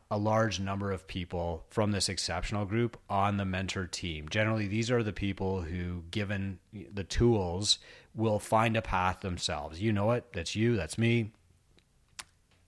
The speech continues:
But when we see this in a client, uh, we think, like, "Okay, this is the norm. Like, everybody should be that way because that's how we are."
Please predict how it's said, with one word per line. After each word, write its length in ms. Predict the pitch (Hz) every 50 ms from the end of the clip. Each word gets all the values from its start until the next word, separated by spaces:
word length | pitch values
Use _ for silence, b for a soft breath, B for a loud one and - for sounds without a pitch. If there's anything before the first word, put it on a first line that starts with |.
| _ -
But 160 | - 101 113
when 160 | 113 120 123 127
we 120 | 123 113
see 160 | - - 156
this 180 | 156 147 120 -
in 160 | - 117 104
a 60 | 95
client, 720 | - - - - 131 147 175 160 104 82 82 90 98 - - B B B B B B B B B B B B B B _ -
uh, 220 | 98 95 95 92 90 87 95 104 113
we 160 | 113 120 120
think, 260 | - - 127 120 107 104
like, 240 | 98 92 87 90
"Okay, 220 | 98 104 - 110 101
this 200 | 92 110 - -
is 120 | 110 92
the 100 | 87 90
norm. 320 | 87 104 156 190 135 92 90
Like, 160 | 90 87 120
everybody 380 | 135 156 156 139 120 107 101
should 160 | - - 101 87
be 80 | 98
that 160 | 95 95 95
way 100 | 98 101
because 240 | 98 104 101 - 104
that's 220 | 110 123 123 - 131
how 100 | 110 98
we 260 | 92 101 107 110 92
are." 220 | - - - -